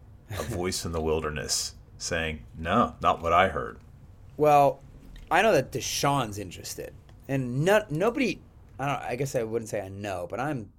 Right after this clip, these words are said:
Speaker 2: pretty confident that these reports are true. Nobody knows if the Steelers are interested. Nobody knows if Deshaun is. And, well, that's not even true. We don't know who to believe because the Steelers will put out messages to guys like Jerry Dulac, who,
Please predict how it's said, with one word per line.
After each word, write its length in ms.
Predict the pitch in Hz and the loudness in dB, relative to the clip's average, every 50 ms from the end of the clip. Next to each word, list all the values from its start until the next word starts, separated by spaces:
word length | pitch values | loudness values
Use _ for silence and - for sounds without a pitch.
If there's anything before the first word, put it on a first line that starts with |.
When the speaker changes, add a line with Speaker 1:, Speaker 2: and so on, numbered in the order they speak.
| _ - | _ -6
Speaker 2:
pretty 200 | - - 110 104 | -4 -4 -4 -4
confident 480 | - 120 110 104 101 - 104 98 92 | -4 -4 -4 -4 -6 -8 -10 -10 -8
that 140 | 98 101 98 | -8 -10 -6
these 200 | - 104 101 104 | -6 -8 -6 -8
reports 380 | 98 87 - - 104 95 - - | -10 -12 -8 -6 -6 -6 -6 -10
are 60 | 92 | -14
true. 240 | - - - 101 85 - - - - - _ _ _ _ | -14 -10 -10 -10 -10 -10 -16 -20 -20 -20 _ _ _ _
Nobody 300 | 156 202 226 214 196 160 | 2 2 2 4 2 0
knows 240 | 139 123 117 113 - | 0 -2 -2 -4 -6
if 80 | 107 | -10
the 60 | 107 104 | -10 -10
Steelers 440 | - - - 104 87 87 90 98 | -10 -8 -8 -6 -6 -8 -8 -10
are 40 | 87 | -12
interested. 480 | 80 90 - 90 87 - - 98 110 123 - - _ - - _ _ _ _ _ - | -12 -14 -16 -16 -16 -12 -12 -14 -14 -14 -20 -20 _ -20 -20 _ _ _ _ _ -4
Nobody 260 | 127 147 151 160 156 | -2 -2 0 0 0
knows 220 | 160 156 156 147 143 | 0 -2 -2 -4 -8
if 80 | 131 | -10
Deshaun 400 | - 110 - - - 69 60 - | -10 -10 -10 -10 -12 -12 -16 -20
is. 180 | - - - - _ _ _ _ _ _ _ - - - _ _ _ _ _ | -20 -20 -20 -20 _ _ _ _ _ _ _ -20 -20 -20 _ _ _ _ _
And, 520 | 117 120 120 120 120 120 117 113 110 107 - - _ _ _ - - - | -8 -4 -4 -2 -2 -4 -4 -6 -8 -10 -14 -18 _ _ _ -20 -8 -2
well, 100 | 147 156 | -2 0
that's 200 | 156 190 196 - | 0 0 -2 -2
not 100 | 196 160 | -4 -4
even 160 | 135 120 104 | -4 -4 -6
true. 260 | 98 - 117 - - - - _ _ _ _ - | -6 -4 -4 -6 -6 -8 -16 _ _ _ _ 0
We 120 | 131 175 | 2 4
don't 140 | 214 208 190 | 4 4 4
know 120 | 185 180 | 4 4
who 120 | 170 165 160 | 4 4 2
to 80 | 143 | 2
believe 640 | - 113 110 104 104 107 98 82 82 78 - - - _ - | 0 -2 -4 -4 -4 -4 -6 -8 -12 -16 -18 -20 -20 _ -10
because 300 | 135 143 147 180 160 139 | -10 0 0 0 0 2
the 80 | 151 151 | 0 -2
Steelers 400 | - - - 214 202 170 135 117 | -2 2 4 6 6 6 6 6
will 180 | 123 147 139 | 4 4 4
put 160 | 127 - 131 120 | 4 4 2 2
out 160 | 110 98 104 | 2 2 0
messages 460 | 110 110 107 - 104 90 98 92 - | -2 -4 -4 -6 -8 -10 -12 -12 -12
to 80 | - 104 | -12 -4
guys 320 | 107 110 107 107 104 107 | -2 0 0 0 0 -2
like 100 | 107 98 | -4 -6
Jerry 300 | 98 - 110 101 95 92 | -4 -6 -4 -4 -4 -6
Dulac, 520 | 90 101 92 90 80 73 73 78 - - - _ - - - - - _ _ _ _ | -8 -8 -8 -8 -6 -6 -6 -8 -10 -12 -20 _ -20 -20 -20 -20 -20 _ _ _ _
who, 480 | - 113 110 107 104 98 92 92 92 | -6 -4 -2 0 0 -2 -2 -6 -8